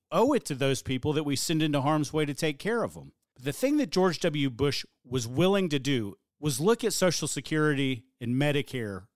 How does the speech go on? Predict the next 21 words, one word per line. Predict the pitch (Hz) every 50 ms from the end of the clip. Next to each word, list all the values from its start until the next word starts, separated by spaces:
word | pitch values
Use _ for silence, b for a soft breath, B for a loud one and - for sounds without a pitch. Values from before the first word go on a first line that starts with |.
| _ _ -
reform. | 120 110 - - 139 127 110 82 - - - _ _ _ _ _
He | - 170 190 202
actually | 202 208 190 - - 202 180 175 170
was. | 147 131 117 95 85 69 - - - - b b b b _
He | - 190 208 208
told | - 202 202 202 208 175
you | 185 196
that | 170 156 156
it | 151 139
was | 131 135 - - -
unsustainable. | 170 180 - - 165 151 - - 165 151 147 135 135 135
And | 127 123
look, | 151 175 - -
at | - -
this | - 180 -
point, | - - 147 127 -
this | - 170 -
is | 156 131 -
twenty | - - - 127 139 147 147 131
years | 107 110 127 123 113 -
ago. | 120 - - 76 67 67